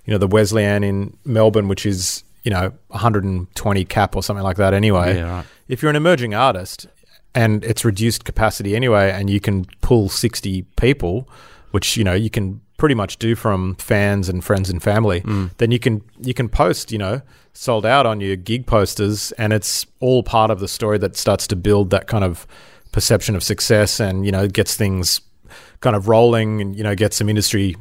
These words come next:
Speaker 1: uh, interest and stuff like that. So, yeah, it, it is kind of an interesting
Speaker 2: Mm.
Speaker 1: scenario, and it, it does provide a little opportunity, um, for emerging artists that are gigging, gigging around at the moment.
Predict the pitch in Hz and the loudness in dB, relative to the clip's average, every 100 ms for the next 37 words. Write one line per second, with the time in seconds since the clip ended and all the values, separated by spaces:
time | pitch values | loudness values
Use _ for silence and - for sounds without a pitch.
0 | 147 - 98 92 127 131 127 107 104 - | -10 -4 -2 -2 0 2 2 0 -4 -4
1 | 101 98 104 - 127 110 123 131 117 147 | -4 -2 -2 -2 -2 0 2 2 2 0
2 | 117 151 - 110 87 95 95 95 - 101 | 0 0 0 -2 -2 -4 -2 -2 -2 -2
3 | 95 131 120 107 101 _ - 127 113 123 | -2 -4 -4 -4 -8 _ -8 -4 2 4
4 | 120 104 107 104 123 98 117 117 101 - | 4 2 -2 -6 -6 0 2 2 0 -4
5 | 98 101 101 98 104 110 101 92 - - | 2 2 4 2 0 2 2 2 -4 -4
6 | 107 101 95 90 - - 101 98 95 95 | -2 -2 -2 -4 -10 -4 0 0 0 -4
7 | - 104 95 92 92 92 - 113 98 104 | -4 0 2 2 0 -4 -10 -2 2 2
8 | 104 95 90 - 98 85 101 98 98 95 | 2 -2 -2 -4 -6 -4 -4 -2 -2 -4
9 | 98 _ - 101 95 95 110 98 90 92 | -8 _ -2 0 0 0 -2 -2 -6 -10